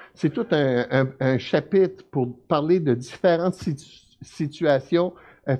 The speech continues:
familiales. Puis là, il explique que même des fois, d'être célibataire, c'est mieux. C'est mieux. C'est mieux pour servir Dieu.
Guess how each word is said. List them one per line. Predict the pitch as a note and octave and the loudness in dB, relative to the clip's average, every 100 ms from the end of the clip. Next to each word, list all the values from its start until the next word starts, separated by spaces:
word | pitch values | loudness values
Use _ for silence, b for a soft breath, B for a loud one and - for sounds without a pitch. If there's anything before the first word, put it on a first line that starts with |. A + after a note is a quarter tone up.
| - | 2
familiales. | F3+ E3+ D3 C#3 C3+ D#3 D#3+ D#3+ B B - | 4 6 4 4 4 4 2 -2 B B -6
Puis | A3 | -2
là, | C4 C#4+ | 0 0
il | G#3 F3+ | 2 2
explique | G#3+ - - G#3 C4 - | 2 -2 -6 -2 -2 -4
que | - G3 G#3 G3+ B B - | 0 2 4 0 B B -2
même | E3+ G#3+ G#3 A3+ C#4 A3+ | 2 4 6 4 4 2
des | G#3 G3 | 4 2
fois, | G3 F#3+ E3 D3+ G3+ C4 - _ _ _ _ _ - | 2 2 4 6 4 0 -8 _ _ _ _ _ -2
d'être | F3 B3 - | 2 2 4
célibataire, | A3+ F#3 F3 F3 F3 G#3+ A3+ G#3+ | 2 2 4 4 4 4 4 0
c'est | - G3+ E3+ | 2 4 6
mieux. | E3 F#3 A3+ E3 - _ _ _ _ _ _ _ _ _ _ _ _ _ _ _ _ _ _ _ _ _ _ _ _ _ _ | 6 6 6 2 -2 _ _ _ _ _ _ _ _ _ _ _ _ _ _ _ _ _ _ _ _ _ _ _ _ _ _
C'est | - A3 | 0 2
mieux. | A3 C#4+ B3+ A#2+ - _ b b | 4 2 0 -4 -10 _ b b
C'est | - A#3 A#3 | 0 4 6
mieux | C4 D#4 | 6 4
pour | A3 G#3 | 2 -2
servir | - G#3+ G3+ G#3 G3 | 0 0 4 2 2
Dieu. | A#3+ D4+ E4+ | -2 -2 -4